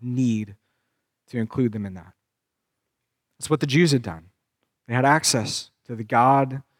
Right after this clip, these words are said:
of the universe. And rather than caring for the Gentiles around them, they kept it to themselves.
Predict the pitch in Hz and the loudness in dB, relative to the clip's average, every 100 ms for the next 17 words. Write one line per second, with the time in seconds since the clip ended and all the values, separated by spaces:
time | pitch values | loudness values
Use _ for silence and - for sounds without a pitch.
0 | _ _ 117 113 135 135 104 101 - - | _ _ -12 -2 2 0 -2 -12 -18 -20
1 | _ _ _ _ 117 117 131 127 117 - | _ _ _ _ 0 2 2 0 -4 -2
2 | 147 135 123 - 107 104 135 - 117 107 | 0 2 0 -6 -10 -2 -2 0 -2 -2
3 | 101 127 120 107 104 104 _ _ 110 135 | -2 0 0 -4 -8 -14 _ _ -12 -12
4 | - 95 104 92 - 92 87 _ | -12 -18 -18 -16 -12 -12 -14 _